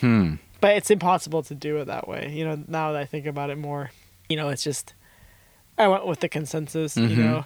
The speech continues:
Speaker 2: It,
Speaker 1: mm-hmm.
Speaker 2: they're, they're different, too. They're different. Like, one is cruxy, one is not.
Speaker 1: Yeah, it's interesting when it has harder moves,
Speaker 2: Yeah.
Speaker 1: but not as sustained. It's hard to
Speaker 2: Yeah,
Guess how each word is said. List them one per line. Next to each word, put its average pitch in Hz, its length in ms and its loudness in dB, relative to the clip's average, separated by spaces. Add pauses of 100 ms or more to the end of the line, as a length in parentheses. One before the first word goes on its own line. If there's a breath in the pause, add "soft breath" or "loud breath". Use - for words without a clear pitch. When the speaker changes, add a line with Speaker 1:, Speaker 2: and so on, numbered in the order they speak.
Speaker 2:
It, - 140 2
Speaker 1:
mm-hmm. 147 180 0
Speaker 2:
they're, 240 260 8
they're 247 200 8
different, 180 560 2
too. 156 180 0
They're 147 140 2
different. 143 480 -6
Like, 143 260 -8
one 151 260 -4
is 139 120 -8
cruxy, - 360 -6
one 143 200 -6
is 139 160 -8
not. 131 360 -4 (120)
Speaker 1:
Yeah, 101 280 2
it's - 200 -4
interesting 95 400 -2
when 87 100 -4
it - 60 -4
has - 200 -4
harder 180 240 -4
moves, 185 460 2
Speaker 2:
Yeah. 170 380 2
Speaker 1:
but 104 80 -8
not 90 160 -2
as 87 80 -2
sustained. 87 440 -2
It's 85 140 -6
hard - 120 2
to 202 60 4
Speaker 2:
Yeah, 170 300 2